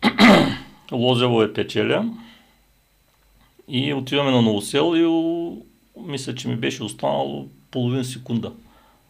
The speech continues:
за да съм трети, нали, Иван Маринов пред мен. И на една чешма пред, а,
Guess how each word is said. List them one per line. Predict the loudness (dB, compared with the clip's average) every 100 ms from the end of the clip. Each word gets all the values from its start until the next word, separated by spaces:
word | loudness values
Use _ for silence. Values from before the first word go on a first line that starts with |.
| _ _ _ _ _ _ _ _ -20 -14
за | -10 -8
да | -8
съм | -10 -8
трети, | -6 -6 -8
нали, | -12 -12
Иван | -12 -12
Маринов | -12 -14 -18 -20 -20
пред | -20 -16
мен. | -12 -8
И | -8 -10 -16 _ _ _ _ -20 -10
на | -4
една | 0 -2
чешма | -2 -10 -6 -6 -4
пред, | -6 -8 -10 -4
а, | -2 0 -2 -4 -6